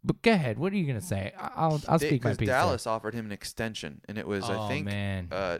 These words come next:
Speaker 2: it was either ten or eleven million dollars a year for four years or something. And
Speaker 1: Yep.
Speaker 2: he tur-, his, his boys, like, whoever's in his clubhouse, was like,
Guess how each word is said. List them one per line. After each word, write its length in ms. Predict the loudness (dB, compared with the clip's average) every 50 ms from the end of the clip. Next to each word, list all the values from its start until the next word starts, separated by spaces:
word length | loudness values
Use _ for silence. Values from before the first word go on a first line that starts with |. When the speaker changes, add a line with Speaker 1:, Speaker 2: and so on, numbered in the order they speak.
| -4
Speaker 2:
it 60 | -6
was 140 | -6 -6 -6 -6
either 160 | -6 -6 -6
ten 280 | -6 -6 -6 -4 -4
or 80 | -2 0
eleven 300 | 0 0 0 0 -2 -4
million 220 | -6 -6 -6 -6
dollars 260 | -4 -2 -2 -2 -4 -4
a 40 |
year 100 | -8 -8
for 100 | -8 -10
four 240 | -16 -8 -6 -4 -4
years 220 | -2 -4 -6 -6 -8
or 40 |
something. 380 | -12 -14 -16 -16 -16 -18 -18 -18 _
And 120 | -4 -4 -2
Speaker 1:
Yep. 120 | -2 -4
Speaker 2:
he 280 | -6 -8 -8 -6 -8 -8
tur-, 220 | -10 -12 -14 -14 -12
his, 300 | -10 -8 -8 -8 -8 -8 -12 -10
his 160 | -10 -10 -10
boys, 720 | -6 0 4 6 6 8 6 6 4 0 -4 -6 -12 -12 _ _ _ -8
like, 160 | -6 -6 -6 0
whoever's 320 | 0 0 0 2 0 -2
in 80 | -2 -4
his 160 | -4 -6 -6
clubhouse, 640 | -6 0 0 0 0 0 -2 -2 -2 -2 -4 -4 -10
was 120 | -10 -8
like, 140 | -8 -8